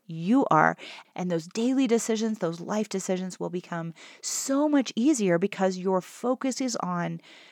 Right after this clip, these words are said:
the glory of God. Your focus is on your position in Christ and not desperately trying to solve the mystery of who you are. Another principle is to put pride aside, to lay down pride. And when it comes to a biblical approach to decision making, we have to have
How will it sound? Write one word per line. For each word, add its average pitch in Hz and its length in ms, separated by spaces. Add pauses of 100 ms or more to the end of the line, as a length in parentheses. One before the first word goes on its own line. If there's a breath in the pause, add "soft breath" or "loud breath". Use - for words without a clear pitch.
(140 loud breath)
the 202 100
glory 175 420
of - 160
God. - 320
Your 185 120
focus 233 560
is 220 120
on 180 160
your 170 120
position 165 400
in 160 100
Christ 165 340 (120)
and 196 120
not 185 300
desperately 294 540
trying 180 320
to 180 60
solve 170 340
the 170 80
mystery 160 420
of 156 240 (220 soft breath)
who 202 320
you 165 400
are. - 320 (520 loud breath)
Another 220 440
principle 170 680
is 180 220
to 185 260
put - 500
pride 175 540
aside, - 400
to - 140
lay 196 320
down 185 260
pride. - 380 (400 loud breath)
And 196 120
when 208 140
it 277 80
comes 240 360
to 196 220
a - 80
biblical 185 520
approach 165 420
to 185 140
decision 175 420
making, 165 300
we 175 100
have 226 360
to 208 60
have 180 360